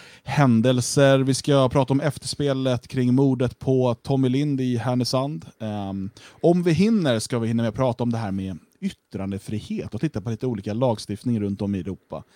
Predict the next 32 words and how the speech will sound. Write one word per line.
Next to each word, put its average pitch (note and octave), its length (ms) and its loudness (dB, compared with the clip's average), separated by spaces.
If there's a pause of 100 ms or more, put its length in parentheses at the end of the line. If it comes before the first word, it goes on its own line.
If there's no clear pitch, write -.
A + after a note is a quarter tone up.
(420)
Eh, - 220 -12
och G#3+ 180 -2
så E3 100 2
förra G3+ 240 8
veckan G3 360 2
hann E3 280 4
vi F#3+ 60 2
inte D#3 200 0
prata D#3 600 0 (200)
om F3 320 2
det E3 80 0
här B2+ 340 2
med, A#2 440 2
eh, - 1160 -16
att A#2 80 -6
sprida E3 380 4
filmer D#3+ 560 2
på A#2 100 0
svenskar C3 540 0
som A#2 200 0
förnedras, C3+ 560 -2
om A2+ 80 -4
det G2+ 100 -4
är G2 40 -4
bra G2 260 -2
eller F#2+ 100 -6
dåligt. F2+ 540 -8
Kanske F3 760 -2
hinner A#2+ 300 -2
vi G#2+ 120 -4
det G2 140 -6
idag. E2+ 280 -8